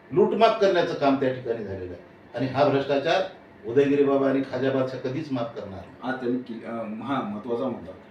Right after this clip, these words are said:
Speaker 2: उदगीरच्या किल्ल्यासाठी त्यांनी जवळपास, अं, किल्ल्या विकासासाठी वीस कोटी रुपयाचा निधी उपलब्ध करून,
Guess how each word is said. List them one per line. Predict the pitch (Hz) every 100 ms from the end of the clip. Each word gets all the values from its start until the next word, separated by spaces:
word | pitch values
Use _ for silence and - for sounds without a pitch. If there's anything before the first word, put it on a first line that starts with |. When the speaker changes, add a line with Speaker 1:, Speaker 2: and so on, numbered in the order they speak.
| - 110
Speaker 2:
उदगीरच्या | 104 110 117 127
किल्ल्यासाठी | - 104 110 - 98 87 - - -
त्यांनी | 101 107
जवळपास, | 107 110 95 101 110 104 95
अं, | 104 98
किल्ल्या | - 117 104 120
विकासासाठी | 117 104 107 120 107 107
वीस | 110 98 104
कोटी | - 107
रुपयाचा | 101 107 107
निधी | 98 92 123 123 - - -
उपलब्ध | 101 92 117 110 117
करून, | - 107 120